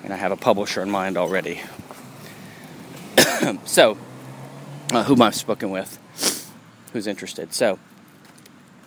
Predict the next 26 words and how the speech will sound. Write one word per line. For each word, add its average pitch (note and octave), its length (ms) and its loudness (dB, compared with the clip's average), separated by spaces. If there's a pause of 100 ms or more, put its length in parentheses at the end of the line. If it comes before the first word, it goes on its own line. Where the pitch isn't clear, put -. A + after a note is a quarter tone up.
(1600)
more A#2+ 120 8
details A#2+ 420 4
on G#2+ 100 4
that G2+ 140 2
later, G#2+ 260 4
but G#2 260 6 (1080)
what C#3 180 8
I've C3 120 6
noticed D3 360 2
in A#2 100 2
assembling, B2 560 2
starting C3 300 0
to G#2+ 80 -4
assemble A2 400 2
all G2 80 2
these G2 180 -2
articles G#2 380 0
is F#2 200 -2 (1300)
I A2 120 2
do C#3+ 240 8
have A#2 220 4
different B2 320 -4
emphases A2+ 520 -2
now B2 300 0
and G#2+ 260 -4
some A2+ 220 0